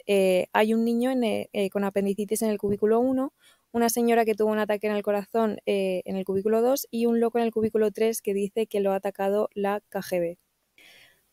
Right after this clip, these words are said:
Markov, de hecho, le dijo al doctor cuando lo llegó a examinar: "Me envenenó la K G B y no hay nada que usted pueda hacer". El doctor,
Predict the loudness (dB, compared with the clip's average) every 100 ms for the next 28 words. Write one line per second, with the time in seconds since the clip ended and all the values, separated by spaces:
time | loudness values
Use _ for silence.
0 | _ 2 4 4 6 4 6 4 4 4
1 | 4 6 4 2 2 2 -2 0 0 2
2 | 2 4 4 4 0 -2 0 0 0 -2
3 | -2 -4 -6 -12 -20 -20 -20 _ 4 6
4 | 6 6 8 8 6 0 2 4 4 4
5 | 2 2 2 2 2 0 0 -4 -2 -2
6 | -2 -6 -8 -8 _ _ _ _ _ 2
7 | 6 4 4 4 4 2